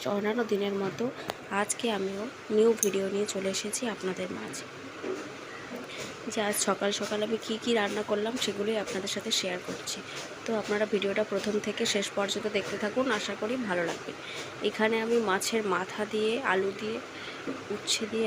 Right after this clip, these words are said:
একটা চচ্চড়ি টাইপের রান্না করেছি। আর করেছি সজনে ডাঁটা,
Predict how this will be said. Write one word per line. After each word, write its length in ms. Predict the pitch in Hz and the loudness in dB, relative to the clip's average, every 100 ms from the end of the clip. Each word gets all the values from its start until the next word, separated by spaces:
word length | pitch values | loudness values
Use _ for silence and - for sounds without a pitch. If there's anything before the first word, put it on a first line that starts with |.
| 196 | 0
একটা 180 | - 220 247 | -2 -4 0
চচ্চড়ি 360 | 214 196 208 202 | 0 2 2 2
টাইপের 240 | 208 202 208 | 2 0 0
রান্না 220 | 190 196 196 | 0 0 0
করেছি। 320 | 190 208 - 233 - - 190 | -2 -2 -2 -4 -6 -4 -2
আর 80 | 190 | 0
করেছি 340 | 196 190 190 - 254 - - - - - - - - - | 4 4 2 -2 -4 -8 -10 -10 -12 -12 -10 -10 -12 -8
সজনে 280 | - 214 214 214 | 2 4 6 6
ডাঁটা, 220 | 214 | 6